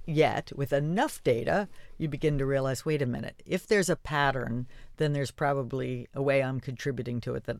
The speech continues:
that I need to, I need to alter." And so systems like checklists, which are, you know, famous in aviation and healthcare, but they,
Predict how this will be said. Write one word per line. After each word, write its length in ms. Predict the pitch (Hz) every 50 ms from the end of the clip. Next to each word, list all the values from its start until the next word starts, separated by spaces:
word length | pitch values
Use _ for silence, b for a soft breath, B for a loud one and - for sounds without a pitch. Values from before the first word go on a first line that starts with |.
| - - -
that 140 | 123 120 123
I 120 | 120 120
need 220 | 117 117 117 110 -
to, 220 | - 113 107 - - -
I 100 | 120 123
need 180 | 110 117 117 -
to 160 | - 104 - - -
alter." 460 | - 120 127 143 139 - - - 98 95 B B B B B B B B B -
And 400 | 131 143 139 139 143 135 127 - - - - - - -
so 220 | 117 - - 143 143
systems 760 | - - - 175 - - - 180 170 160 160 151 143 - -
like 400 | 151 135 123 139 139 - - -
checklists, 880 | - - 135 135 - - 135 131 127 139 - - - - - - - - -
which 300 | 135 131 127 120 - -
are, 200 | 127 127 123 - -
you 140 | - 127 120
know, 160 | 104 101 113 - - 139 -
famous 480 | - - - 123 120 120 127 123 - -
in 220 | 120 123 120 107 -
aviation 760 | 120 127 123 123 123 117 113 117 120 117 - - 120 120 123 123
and 180 | 107 113 113
healthcare, 520 | 113 123 123 117 - - 135 123 127 131 135
but 180 | 131 147 -
they, 140 | - 160 156